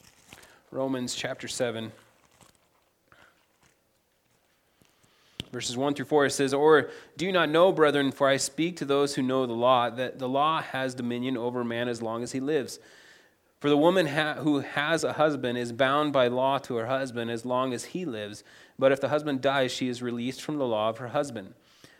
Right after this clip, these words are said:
So then, if while her husband lives, she marries another man, she will be called an adulteress.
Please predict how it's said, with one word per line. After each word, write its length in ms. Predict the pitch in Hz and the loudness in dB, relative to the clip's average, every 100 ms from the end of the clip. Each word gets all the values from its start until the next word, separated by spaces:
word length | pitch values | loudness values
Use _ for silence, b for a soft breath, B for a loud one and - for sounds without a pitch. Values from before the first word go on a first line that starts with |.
| b | b
So 200 | - 156 | 2 4
then, 300 | 143 139 143 | 4 2 2
if 340 | 127 135 135 | 0 0 -2
while 260 | 120 127 143 | 0 0 2
her 120 | 165 | -2
husband 460 | 143 117 120 139 123 | -4 -4 -4 -4 -2
lives, 340 | 113 120 127 - | -2 -2 -6 -14
she 180 | - 127 | -10 -6
marries 320 | 120 127 143 | -4 -4 -2
another 220 | 139 147 | 0 0
man, 340 | 143 107 110 120 b b | 0 -2 -6 -10 b b
she 200 | - 143 | -2 2
will 100 | 160 | 2
be 140 | 165 160 | 2 0
called 260 | 127 113 | 2 2
an 80 | 123 | 2
adulteress. 720 | 123 131 143 143 110 - - | -2 2 0 0 -8 -8 -14